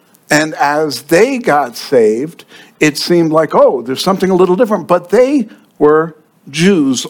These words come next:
also. They were just not at the top level of being Jewish. They were, uh, the next level down as far as being a Jew goes. That's how you saw things.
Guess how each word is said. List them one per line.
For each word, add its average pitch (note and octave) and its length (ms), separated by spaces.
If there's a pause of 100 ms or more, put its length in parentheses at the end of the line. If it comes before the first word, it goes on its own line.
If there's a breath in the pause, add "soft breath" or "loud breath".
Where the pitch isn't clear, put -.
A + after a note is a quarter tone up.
also. D3+ 800 (580 soft breath)
They C#3 260
were C3+ 260 (500)
just C3+ 480 (320)
not B2+ 480 (440 soft breath)
at B2+ 180
the B2+ 120 (240)
top C#3 320
level D#3 560 (220)
of B2 340
being A#2+ 320
Jewish. B2 720
They C3+ 240
were, C3 380 (440 loud breath)
uh, F3 460
the C#3+ 160
next D#3 380
level C#3 400
down C3 460 (120)
as - 180
far C#3 280
as B2 120
being C#3+ 280
a C3 40
Jew E3 320
goes. B2 340
That's - 580
how C#3 220
you D#3 280
saw A#2 340
things. A#2+ 600